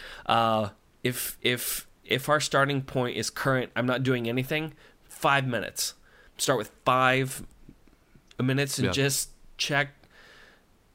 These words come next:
Speaker 1: because God's gonna do a thing through that. He's
Speaker 2: Yeah.
Speaker 1: gonna speak, and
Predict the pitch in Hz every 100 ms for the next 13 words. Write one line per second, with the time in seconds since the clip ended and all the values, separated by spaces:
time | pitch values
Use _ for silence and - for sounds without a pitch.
0 | - 139 123 123 131 135 139 117 - 131
1 | 131 123 120 143 127 120 - 113 120 117
2 | 127 120 101 110 117 113 - 120 120 120
3 | 110 113